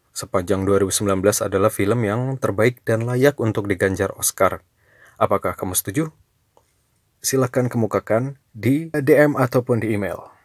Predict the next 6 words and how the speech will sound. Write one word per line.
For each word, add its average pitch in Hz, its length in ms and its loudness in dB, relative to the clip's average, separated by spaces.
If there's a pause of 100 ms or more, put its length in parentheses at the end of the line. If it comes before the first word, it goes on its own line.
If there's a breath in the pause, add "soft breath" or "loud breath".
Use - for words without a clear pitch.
Ya, 139 320 4
segitu 110 800 -4
dulu 104 320 -4
untuk 107 400 0
review 123 400 0
dari 107 400 -2